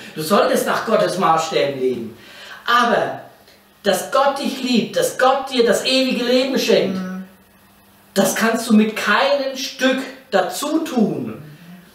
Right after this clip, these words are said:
Speaker 1: Du hast das Maximum an Gottes Liebe durch seine Gnade.
Speaker 2: Amen.
Speaker 1: Die Bibel sieht das eher andersrum. Sie sagt, wenn wir diese Liebe Gottes empfangen haben,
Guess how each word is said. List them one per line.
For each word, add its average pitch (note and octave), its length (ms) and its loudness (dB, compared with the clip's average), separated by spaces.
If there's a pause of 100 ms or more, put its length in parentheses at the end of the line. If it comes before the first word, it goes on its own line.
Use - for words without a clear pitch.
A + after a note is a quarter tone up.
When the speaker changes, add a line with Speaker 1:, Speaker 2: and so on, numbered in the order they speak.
(140)
Speaker 1:
Du F3+ 140 2
hast - 340 -2
das B3 160 -2
Maximum G3 640 0
an E3 160 -2
Gottes F3 400 0
Liebe D#3 260 -6
durch G#3+ 320 0
seine F#3 320 2
Gnade. A#3 680 0
Speaker 2:
Amen. D3+ 500 -18 (4000)
Speaker 1:
Die D#3+ 100 -8
Bibel G#3 360 2
sieht G3+ 220 2
das - 140 2
eher D#3 220 -2
andersrum. G#3+ 460 -2
Sie E3 120 -6
sagt, - 340 0 (180)
wenn A#3 380 0
wir G3+ 460 2 (100)
diese G3 240 -4
Liebe F#3+ 320 -2
Gottes F#3 300 0
empfangen F#3+ 540 -4
haben, - 440 -2